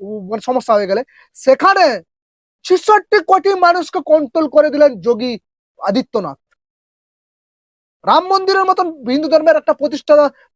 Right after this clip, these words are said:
মানে, এমনিতে করেননি নরেন্দ্র মোদী। সেখানে জানে যোগী আদিত্যনাথের ক্ষমতা আছে। আর কার্যত এই দোল নিয়ে একটা বড়, বড় একটা ইস্যু ছিল, এই দোল, এই দোল। আর এই দোলটাকে পুরো দেখেছেন, পুরো প্রি প্ল্যানিং ভাবে কি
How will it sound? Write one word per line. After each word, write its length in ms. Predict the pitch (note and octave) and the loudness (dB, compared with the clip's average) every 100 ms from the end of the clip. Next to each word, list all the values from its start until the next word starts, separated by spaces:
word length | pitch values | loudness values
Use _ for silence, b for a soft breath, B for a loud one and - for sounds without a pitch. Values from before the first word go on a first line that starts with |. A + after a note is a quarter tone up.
| _ | _
মানে, 220 | A#3 A3+ C4 - A3 | -10 -4 -4 -2 -2
এমনিতে 320 | C4 D4 D#4 - | -2 -4 -4 0
করেননি 320 | C4+ C#4 C#4 | 2 2 0
নরেন্দ্র 340 | C4 C4+ C4 C4+ | 0 0 0 -2
মোদী। 140 | C4 A3+ C4 | -2 -6 -10
সেখানে 240 | B3+ G#3 C#3+ _ _ D3+ | -10 -10 -12 _ _ -2
জানে 280 | A#3 D4 E4+ A3+ _ - | 2 4 2 0 _ -4
যোগী 180 | G#3 C4+ C#4+ | 0 2 2
আদিত্যনাথের 440 | C#4 C#4+ C#4 C4 | 0 0 -2 -4
ক্ষমতা 280 | A3+ B3 A#3+ A#3 | -4 -4 0 0
আছে। 120 | - F#3+ B G#3 | -2 -12 B -4
আর 80 | A3+ B3 | -2 0
কার্যত 320 | B3 A3 E4 E4 | 0 0 -2 0
এই 60 | C4+ G3 | 0 4
দোল 180 | D4 D4+ C#4+ | 4 4 0
নিয়ে 160 | D4+ C#4+ G#3+ b b | 2 0 0 b b
একটা 280 | A3 - D4 A#3+ F3 | -8 -4 -2 -2 2
বড়, 180 | A#3+ E4 D4+ A3+ | 4 6 2 4
বড় 140 | D4 D#4+ | 4 6
একটা 160 | D4+ D#4 C#4+ | 2 -2 -4
ইস্যু 180 | - C#4+ | -2 -4
ছিল, 100 | D4 C#4 | 2 2
এই 60 | A#3+ G#3+ | 2 4
দোল, 160 | C#4 F#3 - _ _ _ _ _ _ _ | 4 2 -8 _ _ _ _ _ _ _
এই 80 | F3+ E3 | -8 2
দোল। 140 | C4 F#3 - b b b | 2 2 -8 b b b
আর 80 | A#3 | 0
এই 60 | D4+ F#3 | 0 0
দোলটাকে 440 | B3+ F4+ E4 E4+ F#4 | 2 2 2 -2 -2
পুরো 120 | F4 F4+ | -2 0
দেখেছেন, 260 | D4+ F4 G4 F4+ | 0 0 -2 0
পুরো 120 | G4 - - | -2 -2 0
প্রি 120 | F#4+ F#4+ - | 2 2 2
প্ল্যানিং 340 | E4 E4+ F4 F4 | 2 2 0 -2
ভাবে 140 | F4+ | -2
কি 60 | D#4 | -2